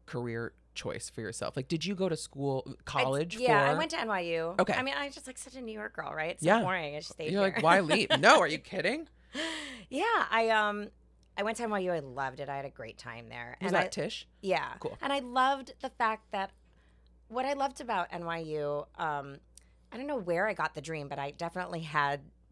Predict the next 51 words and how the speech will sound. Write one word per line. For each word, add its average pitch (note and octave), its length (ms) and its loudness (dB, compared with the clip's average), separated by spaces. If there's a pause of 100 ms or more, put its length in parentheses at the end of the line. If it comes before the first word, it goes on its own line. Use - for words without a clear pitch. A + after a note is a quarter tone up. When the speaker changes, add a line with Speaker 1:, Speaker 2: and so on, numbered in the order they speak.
(440)
Speaker 2:
it F#3+ 140 -2
was, F#3 240 0
I F#3 80 4
applied F3+ 280 2
early. C#3+ 340 2
It D3 80 -6
was F3 100 -8
one F3 80 -2
of D#3+ 80 -2
the D#3 60 -6
things D3+ 160 -6
I D3+ 40 -4
was C3+ 100 -6
like, C#3 180 -8 (100)
I D3 60 -2
really C#3+ 380 -8
wanna B2 180 -2
Speaker 1:
"I'm A#2 40 -8
Speaker 2:
go - 160 -8
Speaker 1:
going A2 140 -4
Speaker 2:
there." G#2+ 120 -10
Speaker 1:
there. G2+ 160 -4
Speaker 2:
Yeah, C#3+ 220 0
Speaker 1:
Yeah. - 100 -2
Speaker 2:
from F3 100 -2
a F3 40 -2
young D#3 200 -2
age. C3+ 200 -10
I F#3 60 -8
don't A#3+ 140 -8
remember D3 280 -6
what C3+ 120 -8
it C3 80 -12
was, C#3+ 200 -10
but, - 180 -8 (640)
um, F3 340 -2
what G3+ 140 -4
I G3 80 0
loved F#3 300 2
about C#3 340 -4
it C3+ 260 -6 (640)
was E3 180 -6
that D#3 240 -2
your, D#3+ 600 -2 (200)
most F#3+ 340 -2
of F3 100 -10
your E3 100 -8
teachers D#3 640 -10 (100)
are D3+ 440 -2 (760)
currently E3 800 -4 (200)
working - 380 -16